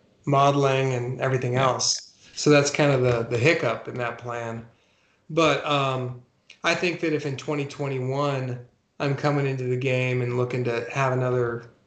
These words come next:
Speaker 1: more full season, I would expect to be playing a different faction just to kind of mix it up.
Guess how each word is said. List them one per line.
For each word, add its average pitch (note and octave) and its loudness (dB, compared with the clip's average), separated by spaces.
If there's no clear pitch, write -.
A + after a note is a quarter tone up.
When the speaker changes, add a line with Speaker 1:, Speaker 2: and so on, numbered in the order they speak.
Speaker 1:
more C#3+ 4
full C#3+ 2
season, D3 2
I D3+ 4
would D3+ 8
expect - 0
to - -4
be D3 -2
playing B2+ -2
a A#2+ -4
different A#2 -4
faction B2+ -2
just - -6
to A#2 -4
kind B2 -2
of A2 -6
mix C3+ -2
it A2+ 0
up. C#3+ 0